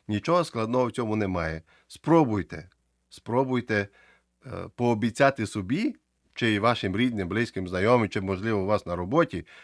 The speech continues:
пообіцяти англійською, що на якийсь час, по-, який буде ще попереду, in your future,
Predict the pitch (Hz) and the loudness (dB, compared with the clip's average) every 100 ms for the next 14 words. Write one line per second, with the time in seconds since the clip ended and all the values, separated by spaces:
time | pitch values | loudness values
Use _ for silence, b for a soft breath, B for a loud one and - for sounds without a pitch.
0 | _ 98 92 107 131 123 104 90 120 175 | _ -2 0 0 2 2 0 0 0 -2
1 | - 104 85 - 92 80 b - 82 80 | -4 -6 -6 -6 -8 -8 b -8 -6 -4
2 | 135 135 113 123 101 - _ 85 80 - | 0 0 2 2 2 0 _ -12 -10 -6
3 | 101 123 110 - 92 87 147 156 120 90 | -2 0 0 -2 -8 -6 0 0 0 -2
4 | 90 - 98 92 87 - - 190 170 110 | -8 -8 -6 -4 -6 -6 -2 -2 0 -2
5 | 110 | -4